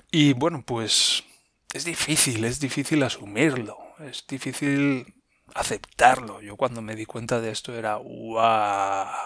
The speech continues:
guau, guau, guau". Y estuve trabajando años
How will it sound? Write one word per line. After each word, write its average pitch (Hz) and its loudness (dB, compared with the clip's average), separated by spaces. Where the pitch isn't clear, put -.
guau, 113 -6
guau, 110 -4
guau". - -16
Y - -4
estuve 131 -2
trabajando 131 2
años 127 4